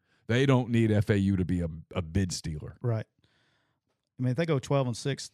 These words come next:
Speaker 2: and, you know, we're talking about everybody's jumbled up.
Speaker 1: But here's the problem with, like, F A U, right? Is North Texas is sitting there at forty-six. I mean, what if North Texas wins the, the tournament?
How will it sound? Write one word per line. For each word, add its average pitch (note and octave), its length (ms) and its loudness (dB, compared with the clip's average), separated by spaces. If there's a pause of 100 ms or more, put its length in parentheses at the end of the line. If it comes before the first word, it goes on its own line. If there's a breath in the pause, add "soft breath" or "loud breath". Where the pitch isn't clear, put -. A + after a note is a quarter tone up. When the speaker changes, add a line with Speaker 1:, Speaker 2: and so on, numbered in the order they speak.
Speaker 2:
and, B2 300 -2
you D3 80 0
know, C3 80 2
we're B2 120 0
talking C3+ 220 0
about A#2+ 180 0
everybody's A#2 440 -2
jumbled A#2 320 -2
up. A#2 220 -2 (360)
Speaker 1:
But A2+ 120 -4
here's E3+ 180 4
the D3+ 80 0
problem A2+ 460 2 (100)
with, G2+ 220 -6
like, F#2+ 160 -6 (120)
F G#2 220 -2
A G#2 100 0
U, G2 220 0
right? F#2 380 -6
Is - 140 -8
North G3+ 220 0
Texas F3 440 -4
is G2 80 -4
sitting G2+ 260 -4
there G2 160 -4
at - 80 -20
forty-six. - 1040 -4 (3000)
I F#2+ 80 -8
mean, G2 360 -2 (100)
what A2 160 0
if - 100 -6
North C3+ 240 0
Texas C3 380 0
wins G#2 360 -2
the, F#2+ 240 -4 (100)
the G2 100 -6
tournament? F#2 420 -4